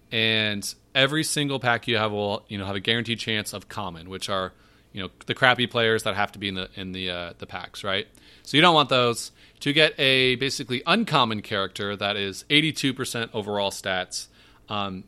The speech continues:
it's a forty-three percent chance. So h-, over half the boxes you open will not even have an uncommon character in it. Um, then we have,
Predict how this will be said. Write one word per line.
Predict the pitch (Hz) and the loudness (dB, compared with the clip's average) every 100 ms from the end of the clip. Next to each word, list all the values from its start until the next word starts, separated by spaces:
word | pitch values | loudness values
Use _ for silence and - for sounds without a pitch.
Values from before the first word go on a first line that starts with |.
| - | -6
it's | 131 - - - - | -4 -4 -6 -6 -4
a | 107 | -4
forty-three | - 160 196 185 170 165 | -2 -2 0 -2 -4 -4
percent | 147 - 113 | -4 -6 -6
chance. | - 90 - | -8 -10 -10
So | - 98 95 - - - _ _ - - | -6 -4 -6 -12 -20 -20 _ _ -20 -18
h-, | - - | -16 2
over | 147 156 | 4 6
half | 139 196 | 6 4
the | 185 | 4
boxes | 165 151 - 131 | 6 6 4 -2
you | 131 | 0
open | 117 120 | 0 0
will | 113 113 | -2 0
not | 120 | 2
even | 123 117 | 2 0
have | 107 107 | -2 -2
an | 104 | -4
uncommon | 107 104 - 104 101 92 | -4 -6 -6 -6 -6 -8
character | - 82 - - | -10 -12 -12 -18
in | 76 | -18
it. | - - - _ - - - _ - | -20 -20 -20 _ -20 -20 -20 _ -6
Um, | 104 101 98 92 90 92 _ _ - - _ _ _ | -2 0 0 -2 -4 -14 _ _ -10 -10 _ _ _
then | 131 147 | 2 4
we | 151 | 4
have, | 135 135 135 139 135 131 | 6 6 8 6 4 0